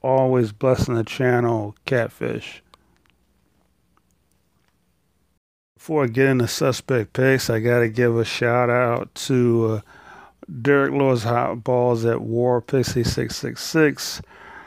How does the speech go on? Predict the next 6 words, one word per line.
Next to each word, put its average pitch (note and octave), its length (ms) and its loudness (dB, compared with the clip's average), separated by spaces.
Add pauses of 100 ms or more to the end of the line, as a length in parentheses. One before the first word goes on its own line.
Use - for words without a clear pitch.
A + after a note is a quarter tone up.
(100)
Her, C3 680 2 (100)
uh, B2+ 460 2
Lion E3 580 2
of B2+ 220 -2
Lannister. B2+ 960 0
<laughs> - 20 -12